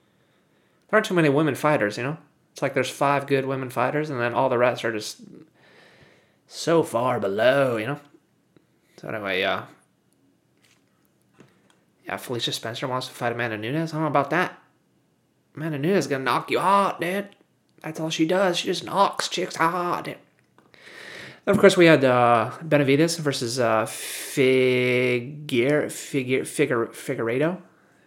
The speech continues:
Figure, Figure, Figure four, Aredo. God, it kept, it kept, uh, messing me up every time last night when they were announcing his name. They're like, Figuer-, Figueiredo? Figuer-, Figueiredo,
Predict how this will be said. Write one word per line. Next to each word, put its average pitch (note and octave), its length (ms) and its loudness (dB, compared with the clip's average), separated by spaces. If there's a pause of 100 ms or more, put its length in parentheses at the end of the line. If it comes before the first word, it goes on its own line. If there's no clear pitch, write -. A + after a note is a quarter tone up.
(160)
Figure, A#2 640 -4
Figure, A#2+ 600 -4
Figure - 380 -2
four, C#3+ 380 0 (320)
Aredo. A2+ 400 -2 (1120)
God, A#2+ 120 6
it A#2 80 2
kept, - 340 -4
it D3 100 -10
kept, - 260 -6
uh, G#2+ 320 -2
messing B2+ 240 -8
me A#2 80 -4
up C3+ 160 -2
every B2+ 160 -2
time C3 300 -8 (180)
last B2 180 -8
night B2 140 -2
when B2+ 80 -8
they A2+ 80 -4
were G2+ 80 -2
announcing A#2 320 -6
his A2 120 -6
name. B2+ 300 -6
They're A#2 120 -6
like, G#2 260 -6 (1120)
Figuer-, B2 460 -2
Figueiredo? C#3+ 760 -2 (120)
Figuer-, C3 540 0
Figueiredo, D3 760 -2